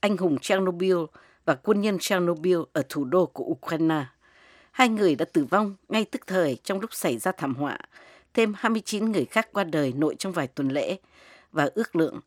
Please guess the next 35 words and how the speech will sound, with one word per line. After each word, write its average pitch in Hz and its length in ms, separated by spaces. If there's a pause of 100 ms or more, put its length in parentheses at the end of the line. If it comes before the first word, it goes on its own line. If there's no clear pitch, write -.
hàng 143 260
ngàn 151 220
người 139 140
khác 208 240
đã - 120
chết - 280
vì - 100
bệnh 262 200
ung 190 200
thư 196 240 (380)
và 156 100
các 190 260
chứng 202 200
bệnh - 180
khác 214 240 (100)
trong 170 180
những 190 180
năm 180 140
sau 160 220
đó. 156 300 (840)
Hơn 240 260
hai 240 260
trăm 226 320
tấn 208 220 (120)
uranium 202 600
vẫn 185 160
còn 147 280
bên 185 140
trong 202 280
địa 160 120
điểm 135 300
đặt - 200
lò 135 140
phản 127 260
ứng, 175 280